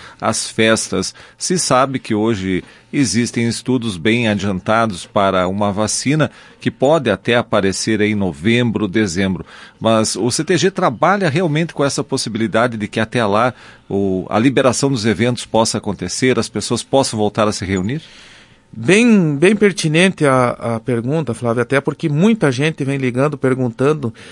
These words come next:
Speaker 2: Inclusive, dias atrás saiu um comentário que o rodeio não saia mais, e bem pelo contrário.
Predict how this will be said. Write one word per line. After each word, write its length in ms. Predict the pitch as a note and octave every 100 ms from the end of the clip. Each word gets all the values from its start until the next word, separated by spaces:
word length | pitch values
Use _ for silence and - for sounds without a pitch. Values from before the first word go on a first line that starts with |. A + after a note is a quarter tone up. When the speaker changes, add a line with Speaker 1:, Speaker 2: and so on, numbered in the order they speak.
| - C#3
Speaker 2:
Inclusive, 580 | C#3 D3 B2 D#3 D#3+
dias 300 | B2+ D#3 D3+
atrás 300 | C#3+ C3+ D3+
saiu 260 | - D3 D3+
um 60 | D3+
comentário 560 | D3+ C#3 B2+ C3 C#3
que 80 | C#3+
o 20 |
rodeio 260 | C#3 C3 C#3+
não 120 | C#3+
saia 260 | - C3 B2
mais, 360 | A#2+ D3+ B2
e 40 | B2+
bem 320 | A#2 C#3 F3
pelo 220 | F3 E3
contrário. 580 | C#3+ B2+ A#2+ B2 G2